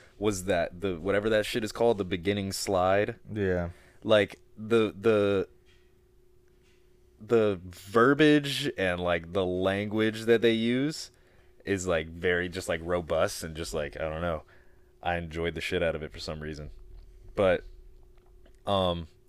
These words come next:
Speaker 1: I guess we, we should just go over what the movie was in a sense. I mean,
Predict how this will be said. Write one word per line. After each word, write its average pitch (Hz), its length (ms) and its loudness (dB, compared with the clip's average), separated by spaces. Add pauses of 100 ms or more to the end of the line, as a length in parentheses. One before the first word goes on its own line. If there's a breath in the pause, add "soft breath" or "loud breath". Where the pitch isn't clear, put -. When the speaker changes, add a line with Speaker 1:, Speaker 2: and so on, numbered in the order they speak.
(400 soft breath)
Speaker 1:
I 87 80 -4
guess 104 220 -2
we, 87 180 -4
we 87 140 -4
should 85 240 -6
just 80 180 -10
go 82 200 -4
over 80 280 -6 (460 soft breath)
what 85 180 -6
the 90 60 -8
movie 87 260 -4
was 87 260 -2
in 87 100 -8
a 82 40 -8
sense. 87 420 -10 (360 soft breath)
I - 20 -6
mean, 117 240 -2